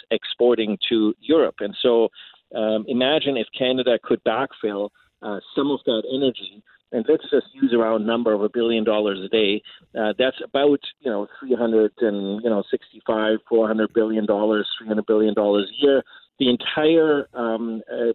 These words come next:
provincial and federal budgets combined amount to about four hundred billion dollars. So it is combined what, um, the provincial and federal levels of government spend in Canada a year.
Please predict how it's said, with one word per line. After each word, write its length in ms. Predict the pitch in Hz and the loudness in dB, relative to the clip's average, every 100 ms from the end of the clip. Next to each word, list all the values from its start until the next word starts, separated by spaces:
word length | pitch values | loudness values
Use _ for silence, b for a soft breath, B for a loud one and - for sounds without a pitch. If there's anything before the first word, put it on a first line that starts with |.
| - | -4
provincial 480 | - 123 147 - 143 123 | -4 0 0 2 2 2
and 120 | 110 - | -2 -2
federal 320 | 139 127 127 113 | 0 2 2 2
budgets 400 | 117 - 117 - - | -2 0 0 -2 -6
combined 600 | 110 123 117 107 104 - 110 | -2 -2 0 0 -2 -4 -4
amount 340 | 113 120 120 - - | 0 0 -2 -6 -4
to 80 | 117 | -2
about 340 | 120 113 113 - | 2 0 0 0
four 160 | 117 | 0
hundred 240 | 107 107 - | 0 -4 0
billion 280 | 107 107 101 | 0 0 0
dollars. 360 | 101 95 - | 0 0 0
So 80 | - | -2
it 100 | 107 | -2
is 80 | 104 - - | -4 -8 -6
combined 580 | 123 123 127 139 135 120 | -4 -2 0 0 -2 0
what, 200 | 113 107 B B B B - | 0 0 B B B B -8
um, 340 | 117 107 107 107 - | -4 -2 -2 -4 -4
the 60 | 117 | -4
provincial 420 | 117 127 123 123 | 0 0 2 0
and 100 | 107 | 0
federal 260 | 123 113 110 | 2 4 4
levels 240 | 104 104 | 2 0
of 100 | 107 | 0
government 380 | 110 104 104 98 | 0 0 -4 -4
spend 300 | - 113 110 - | -4 -2 -2 -8
in 60 | - | -6
Canada 320 | 113 107 107 | -2 -2 -2
a 220 | 104 101 104 | -4 -2 0
year. 200 | 90 | 2